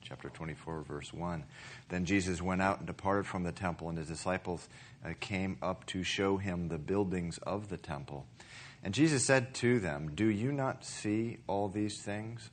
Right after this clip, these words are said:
Surely I say to you, not one stone shall be left here upon another that shall not be thrown down." Now, as he sat on the Mount of Olives, the disciples came to him privately, saying,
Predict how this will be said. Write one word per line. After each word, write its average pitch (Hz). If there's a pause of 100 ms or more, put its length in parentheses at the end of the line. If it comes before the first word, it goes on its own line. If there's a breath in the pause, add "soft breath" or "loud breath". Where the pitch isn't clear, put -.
Surely 98
I 87
say 90
to 87
you, 87 (460 loud breath)
not 92
one 110
stone 98
shall 82
be 82
left 90
here 87
upon 87
another 85 (560 soft breath)
that 80
shall 76
not 82
be 87
thrown 80
down." 64 (1400 loud breath)
Now, 85
as 82
he 90
sat 92
on 87
the 82
Mount 82
of 76
Olives, 85
the 76
disciples 78
came 113
to -
him 78
privately, 90
saying, 82